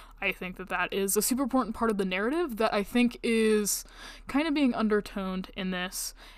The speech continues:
And that's the problem if Netflix doesn't lean into the fact that they have heavily queer-coded Wednesday and Enid's relationship. When you have a character that shows no emotion except to one person, it is natural for the audience, especially in a teen show like this,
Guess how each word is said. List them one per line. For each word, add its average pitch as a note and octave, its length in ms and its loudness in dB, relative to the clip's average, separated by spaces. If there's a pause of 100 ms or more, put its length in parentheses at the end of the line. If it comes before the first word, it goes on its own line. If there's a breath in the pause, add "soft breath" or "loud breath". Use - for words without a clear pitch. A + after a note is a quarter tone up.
(180)
And G#3+ 300 2
that's A#3+ 340 4
the C4+ 140 0
problem G#3 380 4
if F#3+ 100 0
Netflix G3 440 -2
doesn't G3 360 0
lean G3 180 2
into F#3+ 260 -2
the F#3 120 -2
fact F3 420 0
that G3 140 -4
they G3+ 100 4
have G#3 140 4
heavily A#3 560 2
queer-coded F#3+ 640 0
Wednesday F#3 320 2
and G3 120 0
Enid's G#3 360 -4
relationship. - 640 -6 (760 loud breath)
When A3 160 6
you B3 120 8
have D#4+ 160 6
a E4+ 80 4
character F#3+ 380 2
that F#3 140 -2
shows F#3+ 280 -2
no F#3+ 240 2
emotion G3+ 580 2 (220 soft breath)
except G#3 300 2
to A3 120 -2
one F#3+ 300 0
person, D#4+ 640 -4 (440 soft breath)
it B3 160 4
is A#3+ 160 4
natural G#3+ 420 4
for B3+ 140 2
the A3 160 2
audience, F#3+ 440 2
especially C#4 680 2
in A3 80 4
a G#3 60 0
teen B3 440 4
show A#3 240 4
like G3 320 2
this, F#3 400 0